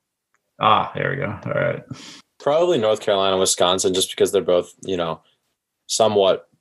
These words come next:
Speaker 2: historic programs and they have a lot of talent and they've kinda had underwhelming years, but, um, they've both shown glimpses of what they can be. So that one was kinda tough to,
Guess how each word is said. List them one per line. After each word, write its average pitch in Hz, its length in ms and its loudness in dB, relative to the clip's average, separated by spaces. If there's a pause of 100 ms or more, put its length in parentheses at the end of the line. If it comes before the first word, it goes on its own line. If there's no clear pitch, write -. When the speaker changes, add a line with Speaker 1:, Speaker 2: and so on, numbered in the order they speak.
(140)
Speaker 2:
historic 95 520 0
programs 87 920 0 (120)
and 87 380 -4
they 87 60 4
have 90 200 2
a 90 60 2
lot 87 200 2
of 85 60 0
talent 90 500 0
and 85 120 -8
they've 90 160 0
kinda 90 240 0
had 87 160 2
underwhelming 85 680 0
years, 85 360 0
but, - 320 -2 (420)
um, 82 440 -2
they've 95 120 2
both 95 200 2
shown 92 200 0
glimpses 90 320 0
of 85 80 2
what 87 120 2
they 87 140 -2
can 87 280 -2
be. 85 220 -2
So 87 200 -4
that 92 160 4
one 98 80 2
was 90 120 -2
kinda 85 200 -2
tough 85 340 -4
to, 82 400 -4